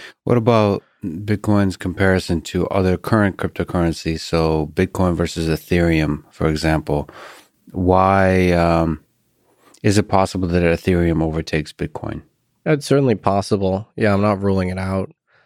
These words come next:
Speaker 2: Um, Ethereum leadership is sort of wise enough to understand that they shouldn't compete with Bitcoin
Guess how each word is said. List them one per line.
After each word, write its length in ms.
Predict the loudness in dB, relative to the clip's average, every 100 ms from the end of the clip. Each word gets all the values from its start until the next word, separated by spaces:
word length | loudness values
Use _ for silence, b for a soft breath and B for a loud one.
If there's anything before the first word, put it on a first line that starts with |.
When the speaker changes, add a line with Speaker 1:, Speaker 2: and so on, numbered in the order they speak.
| _ _ 0
Speaker 2:
Um, 320 | 2 2 0
Ethereum 720 | -6 2 4 6 4 2 -2 -6 _ -4
leadership 640 | 2 4 4 2 0 0
is 100 | 0
sort 160 | 0 0
of 140 | 0
wise 420 | 0 2 2 2
enough 400 | 0 -2 -4 -12 -6
to 180 | 0 0
understand 720 | 0 -2 -2 -2 -2 -8 -16 _ _ _ _
that 160 | -4 2
they 280 | 2 2 0
shouldn't 460 | 0 0 0 -2
compete 340 | -4 -2 0 0
with 180 | -2
Bitcoin 680 | -2 -4 -2 -2 -2 -4 -8